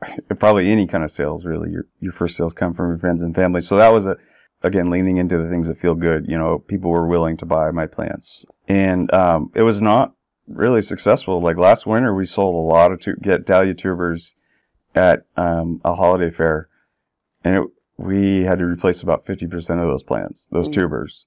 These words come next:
Speaker 1: um, because of, uh, you know, I kind of risked the, the customers storing them and, and doing that, and that was a risk, but I also wanted to make customers.
Speaker 2: Yeah.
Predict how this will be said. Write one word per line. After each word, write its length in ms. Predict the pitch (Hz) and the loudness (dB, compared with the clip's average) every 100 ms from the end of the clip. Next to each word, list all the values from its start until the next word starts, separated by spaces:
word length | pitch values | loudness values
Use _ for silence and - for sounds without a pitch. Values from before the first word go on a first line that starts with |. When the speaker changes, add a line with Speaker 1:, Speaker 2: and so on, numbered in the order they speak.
| - | -8
Speaker 1:
um, 280 | 98 85 85 | -4 -4 -4
because 300 | 80 87 87 | -6 -6 -4
of, 180 | 82 82 _ _ _ _ _ _ _ _ _ _ _ | -6 -8 _ _ _ _ _ _ _ _ _ _ _
uh, 280 | - 90 78 - | 0 2 2 2
you 100 | 104 | 4
know, 80 | 104 | 8
I 120 | 101 | 8
kind 180 | 123 110 | 6 4
of 100 | 95 | 6
risked 320 | 110 - - - | 4 2 -8 -14
the, 600 | 110 101 98 98 95 - - - - - _ - | -2 2 4 4 4 0 -6 -20 -20 -20 _ -4
the 140 | 104 | -2
customers 540 | 107 101 - 104 101 | 2 2 2 -2 -2
storing 380 | - 104 101 101 | -2 0 2 2
them 220 | 101 113 | 0 0
and, 300 | 117 98 92 - | -2 -2 -4 -4
and 360 | 92 87 87 | -2 0 -2
doing 260 | 92 101 92 | 0 0 2
that, 260 | 87 98 80 | 2 2 0
and 100 | 95 | 0
that 80 | |
was 120 | 92 87 | 0 0
a 80 | |
risk, 320 | 85 87 117 - | 0 0 0 -6
but 120 | - 92 | -2 2
I 140 | 87 | 4
also 280 | 90 90 92 | 2 0 -2
wanted 200 | 87 85 | -2 -2
to 60 | |
make 180 | 85 76 | -4 -4
customers. 640 | - 85 - 76 80 - - _ _ | -4 -4 -4 -10 -10 -14 -20 _ _
Speaker 2:
Yeah. 80 | 147 | -20